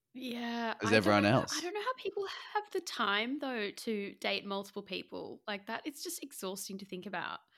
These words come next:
Speaker 2: Or the money.
Speaker 1: Or the money. It's so expensive to date. I can't <laughs> afford it.
Speaker 2: I did have a little trick. So when I was,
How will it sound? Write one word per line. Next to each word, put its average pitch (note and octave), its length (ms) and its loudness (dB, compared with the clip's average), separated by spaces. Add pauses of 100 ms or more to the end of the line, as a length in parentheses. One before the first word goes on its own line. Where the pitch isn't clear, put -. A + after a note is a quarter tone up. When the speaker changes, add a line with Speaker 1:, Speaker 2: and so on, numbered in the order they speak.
(240)
Speaker 2:
Or A2+ 140 8
the C3 80 8
money. G2 460 2 (260)
Speaker 1:
Or C#4 100 0
the D#4 80 4
money. D#4+ 540 2
It's C4+ 140 -6
so D4 280 0
expensive D4 560 -2
to D#4+ 100 -4
date. C#4 520 2
I A3 100 2
can't C4+ 480 -4 (160)
<laughs> - 160 -6
afford A#3+ 520 0
it. F3+ 360 0 (140)
Speaker 2:
I A#2 100 6
did B2+ 180 8
have D#3+ 120 12
a F3 40 10
little E3 200 6
trick. - 500 4
So G#2 220 4
when G#2 140 4
I A2 200 2
was, G#2+ 460 0